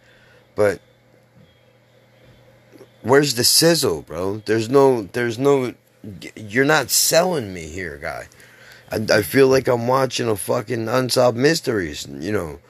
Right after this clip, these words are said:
No offense to Robert Stack, that guy's the man, but, you know, you're Ben Steining me, bro. I don't wanna go to sleep.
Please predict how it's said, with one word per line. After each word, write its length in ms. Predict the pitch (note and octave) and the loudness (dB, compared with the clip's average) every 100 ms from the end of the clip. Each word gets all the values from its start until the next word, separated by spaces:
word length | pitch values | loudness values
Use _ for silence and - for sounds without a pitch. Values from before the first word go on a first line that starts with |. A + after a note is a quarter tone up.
| _ _ _ _ _ _ _ _ _ | _ _ _ _ _ _ _ _ _
No 300 | - G#2+ A2+ | -8 0 2
offense 360 | G2+ F#2 A2+ G#2+ | 2 2 2 2
to 120 | G2 | -4
Robert 440 | F2+ A2+ G#2+ F#2 - | -2 -4 -4 -6 -6
Stack, 460 | - A#2+ B2 E2 | -4 -2 -2 -4
that 240 | F#2 F2+ A2+ | -6 -4 -2
guy's 340 | A2+ G#2+ F2 | -2 -2 -2
the 100 | F#2+ | -2
man, 480 | G2+ B2+ C3 F#2+ D#2+ | 2 4 4 0 -6
but, 180 | F#2 F2+ | -8 -6
you 80 | G#2+ | -2
know, 200 | G#2 F#2 | -2 -4
you're 260 | F2+ G2 | -6 -8
Ben 340 | E2 A#2 A#2 G#2 | -2 -2 0 0
Steining 580 | - A#2+ C#3 D3+ A#2 E2+ | -2 0 -2 -2 -2 -4
me, 140 | D#2 | -8
bro. 240 | C#2+ F2+ | -4 0
I 40 | A2+ | 4
don't 180 | C3 B2 | 4 2
wanna 240 | A2+ G#2 | 0 0
go 160 | G2 F#2+ | 0 -2
to 80 | |
sleep. 440 | E2 - G#2 D3 | -2 -2 -2 -4